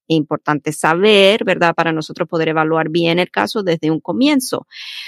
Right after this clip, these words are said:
Pero a veces las personas hacen su, por ejemplo, yo tuve una cita virtual hace creo que como tres semanas, una pareja bien joven.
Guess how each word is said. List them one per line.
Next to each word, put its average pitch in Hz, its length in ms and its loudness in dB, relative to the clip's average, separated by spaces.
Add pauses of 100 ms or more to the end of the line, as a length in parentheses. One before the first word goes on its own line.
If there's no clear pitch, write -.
(280)
Pero 180 180 4
a 180 60 6
veces 202 340 0
las 226 140 -2
personas 190 720 -4
hacen 175 340 0
su, 190 280 -6
por - 140 -4
ejemplo, 185 260 -2
yo 175 120 2
tuve 190 600 0
una 180 320 0
cita 185 300 -4
virtual 170 440 0
hace 170 500 0
creo 165 220 0
que 165 200 -6
como 156 280 -2
tres 220 260 0
semanas, - 580 -2
una 226 200 0
pareja 202 380 0
bien 180 340 0
joven. - 460 -4